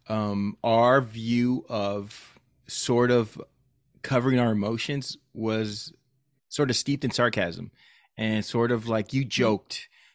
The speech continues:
Speaker 1: to defend and you joked to fend off. And, and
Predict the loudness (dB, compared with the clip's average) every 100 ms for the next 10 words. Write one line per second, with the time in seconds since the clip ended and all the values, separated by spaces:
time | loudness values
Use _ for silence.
0 | _ -4 -2 -4 -2 0 2 0 0 0
1 | 0 0 -2 -2 -4 -4 -4 0 -2 2
2 | 2 2 0 -4 -10 -10 -18 -20 -12 -4
3 | -2 -2